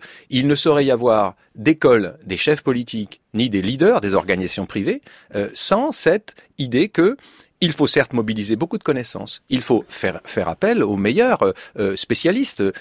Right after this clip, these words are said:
experts. Aujourd'hui, par exemple, euh, l'expertise algorithmique, évidemment, assiste, euh, la décision. Mais ce que dit Machiavel,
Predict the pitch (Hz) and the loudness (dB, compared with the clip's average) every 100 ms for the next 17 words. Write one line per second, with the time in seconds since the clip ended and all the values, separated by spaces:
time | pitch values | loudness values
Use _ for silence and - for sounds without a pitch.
0 | - 113 - - 247 254 110 - 107 101 | -6 -6 -4 2 2 4 2 0 0 0
1 | 101 147 85 92 95 123 - 98 104 107 | 0 -2 -2 -4 -4 -6 -4 -4 -4 -6
2 | 107 - - 113 113 123 180 208 262 - | -6 -6 -4 2 2 4 2 2 -4 -2
3 | 98 101 101 101 120 113 - - - 92 | -2 0 -2 -2 -4 -6 -6 -6 -2 -2
4 | - - 110 104 98 95 98 85 87 - | -4 -6 -2 2 0 -2 -6 -6 -8 -12
5 | _ _ 110 113 - - 131 147 254 247 | _ _ -2 -2 -2 -4 -2 -2 0 -2
6 | - 143 101 | 0 0 -2